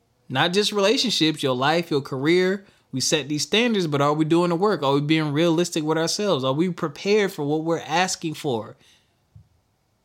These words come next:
Yes, I believe in God and I will have it, and I do believe in that. But I also believe in grounding myself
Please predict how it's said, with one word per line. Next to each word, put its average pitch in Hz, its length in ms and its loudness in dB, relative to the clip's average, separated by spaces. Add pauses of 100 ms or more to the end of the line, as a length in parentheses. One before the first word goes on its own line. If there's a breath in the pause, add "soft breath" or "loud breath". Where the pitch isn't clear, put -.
(240)
Yes, 156 300 -2
I 190 100 0
believe 180 320 2
in 170 120 -2
God 156 440 0
and 117 240 -8 (120)
I 139 140 -6
will 156 200 0
have 151 380 -2
it, 151 160 0
and 120 160 -6
I 123 260 -2
do 180 320 2
believe 185 460 2
in 160 120 0
that. 107 280 -8 (960)
But 143 120 2
I 143 40 4
also 175 380 2
believe 156 420 2
in 143 140 -2
grounding 151 400 0
myself 139 580 0